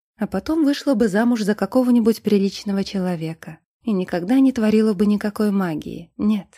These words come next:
ни за что. "Не имеет значения", сказала Аделин вслух.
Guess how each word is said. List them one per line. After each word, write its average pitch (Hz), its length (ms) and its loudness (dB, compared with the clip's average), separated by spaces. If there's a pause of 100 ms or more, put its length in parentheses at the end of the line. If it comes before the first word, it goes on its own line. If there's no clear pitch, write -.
(140)
ни 208 140 0
за 214 140 0
что. 190 380 -10 (520)
"Не 233 160 4
имеет 202 260 2
значения", 180 720 -2 (260)
сказала 165 500 -2
Аделин 175 460 -2
вслух. - 420 -6